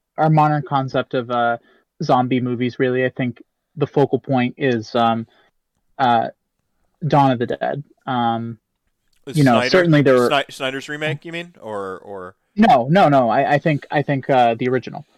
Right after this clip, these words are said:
Speaker 2: Okay.
Speaker 1: Um, sort of our modern concept of zombies comes out of that. Certainly there were earlier zombie movies, um, but I think a lot of the modern tropes come from that movie as, like, a focal point.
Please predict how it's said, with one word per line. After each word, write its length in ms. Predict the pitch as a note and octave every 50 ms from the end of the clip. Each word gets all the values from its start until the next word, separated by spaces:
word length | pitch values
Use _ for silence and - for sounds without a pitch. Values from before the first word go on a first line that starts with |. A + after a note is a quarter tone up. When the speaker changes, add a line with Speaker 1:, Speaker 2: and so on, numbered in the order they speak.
| _ _ -
Speaker 2:
Okay. 160 | F3 D#3+ C#3 -
Speaker 1:
Um, 580 | C#3 C3+ B2+ B2 B2 A#2+ A#2+ A#2 A#2+ A#2+ B2 - _ _ _ _ _ _ _ _ _ -
sort 220 | - - G3 F#3+ E3
of 100 | D#3+ D#3+
our 100 | D#3 D3+
modern 440 | D3+ D3 C#3+ C#3+ C#3+ C#3+ C#3+ C#3 C#3+
concept 460 | - D3 C#3 C3+ C3+ - C3 - C#3
of 80 | A#2
zombies 360 | A#2 C3+ B2 A#2 A#2 B2 A2+ -
comes 220 | - B2+ A#2+ A2
out 140 | B2 A2 A2+
of 60 | G#2+
that. 200 | A2+ A2+ - -
Certainly 400 | - - G3 F#3 E3 D3+ C#3 C3+
there 140 | B2+ C3+ C3
were 140 | B2+ A#2+ -
earlier 480 | B2 C3 B2+ B2 A#2+ A#2+ A#2+ A#2 A2 _ - -
zombie 360 | D3 C#3 B2 A#2 A#2 A#2 A#2
movies, 500 | A#2 A#2 A#2 A2+ A#2 A2+ A2+ A#2+ - - - -
um, 320 | C#3+ C3+ B2+ A#2+ A#2+ A#2 - _ - - _ _ -
but 100 | - D3
I 40 | D3
think 220 | C3+ E3+ D#3+ D3
a 60 | D#3
lot 260 | C#3 C3 C3+ C3 C3 C3
of 80 | B2 B2+
the 80 | B2+
modern 720 | A#2+ A#2+ A#2+ B2 B2 A#2+ A#2+ B2 B2 B2 A#2+ A#2 A#2+ A#2 A2+
tropes 680 | - - - - - C3 A#2+ A2+ G#2+ - - - - -
come 360 | - - - C3 B2 A#2+ A#2
from 320 | - - C3+ B2 A#2 A#2 G#2+
that 220 | A2 G#2+ - - _
movie 420 | - B2+ A#2+ A#2+ A#2 A#2+ A#2 G#2+ G#2+
as, 180 | A2 A#2 - A2+
like, 140 | G#2+ -
a 40 | A#2
focal 320 | - - A#2+ A#2+ - B2 C3
point. 280 | - - G2 G#2 -